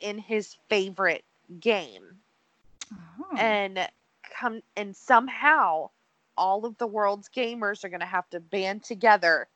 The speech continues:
Speaker 2: Oh,
Speaker 1: and
Speaker 2: that's
Speaker 1: fight
Speaker 2: fun.
Speaker 1: off. And I was like, "Well, that sounds like so much fun." And I'm beginning to think this is just gonna be a theme for his books, or just
Speaker 2: Mm-hmm.
Speaker 1: gamers,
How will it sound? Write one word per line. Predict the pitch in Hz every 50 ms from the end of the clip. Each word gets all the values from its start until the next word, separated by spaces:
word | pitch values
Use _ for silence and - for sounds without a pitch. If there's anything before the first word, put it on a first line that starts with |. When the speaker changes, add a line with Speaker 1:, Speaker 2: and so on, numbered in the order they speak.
| _ 170 180
Speaker 2:
Oh, | 233 240 247 254 254 262
Speaker 1:
and | 262 294
Speaker 2:
that's | 311 - - -
Speaker 1:
fight | - 214 214 202 202
Speaker 2:
fun. | 240 196
Speaker 1:
off. | 185 165 139 110 85 - 220 - _ _ _ _ _ _ _ -
And | 208 226
I | 220 208
was | 214 220 -
like, | 247 247 -
"Well, | 208 208 196 185 -
that | 320 339 349 392 403 - -
sounds | - 262 214 214 208
like | 226 214 175 -
so | - - 233 190
much | 190 180 175 -
fun." | _ 170 110 107 160 196 _ _ _ _ _ _ -
And | 262 285 269 262 -
I'm | - 262 277 269 269 233 - _ _ _ _ _
beginning | 311 285 240 330 330 381 381
to | 415 403
think | - 349 294 240 -
this | 240 - -
is | 247 - -
just | 254 - -
gonna | - 302 294
be | 254 240 226 202
a | 190
theme | - _ 220 196 190 196 196 190
for | - 226 220
his | 202 233 214 185
books, | - - 165 170 175 180 - - - 226
or | 208
just | 196 190 202 185 262 247
Speaker 2:
Mm-hmm. | 233 214 202
Speaker 1:
gamers, | 226 196 170 170 170 165 165 175 180 196 202 - - -